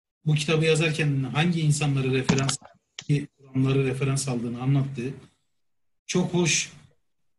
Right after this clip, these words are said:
Engin Hoca'nın iç dünyasına daha da böyle derinine inebileceğiniz güzel bir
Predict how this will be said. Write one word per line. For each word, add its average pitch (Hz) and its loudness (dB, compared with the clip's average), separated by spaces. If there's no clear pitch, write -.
Engin 160 4
Hoca'nın 170 0
iç 160 0
dünyasına 156 2
daha 156 2
da 139 -2
böyle 135 0
derinine 139 4
inebileceğiniz 131 0
güzel 135 2
bir 127 -4